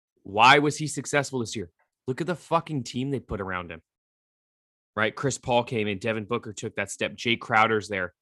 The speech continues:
Bridges is there. You know, Cam Payne's there. Cam Johnson's there. Okay. Uh, look at Trae Young. Okay. Trae Young's been on his first two years, lottery teams. First two years, they literally, the lottery teams. What happened this year?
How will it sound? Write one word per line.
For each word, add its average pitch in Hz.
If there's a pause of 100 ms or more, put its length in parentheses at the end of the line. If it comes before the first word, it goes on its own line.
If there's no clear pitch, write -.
(240)
Bridges 117
is 98
there. 92 (480)
You 110
know, 107
Cam 123
Payne's 117
there. 98
Cam 123
Johnson's 110
there. 92 (920)
Okay. 110 (380)
Uh, 117
look 135
at -
Trae 143
Young. 123 (200)
Okay. 113 (220)
Trae 135
Young's 131
been 123
on 120 (120)
his 113
first 143
two 147
years, 151
lottery 113
teams. 113 (1080)
First 180
two 185
years, 151
they 185
literally, 175
the 113
lottery 123
teams. 92
What 117
happened 123
this 131
year? 170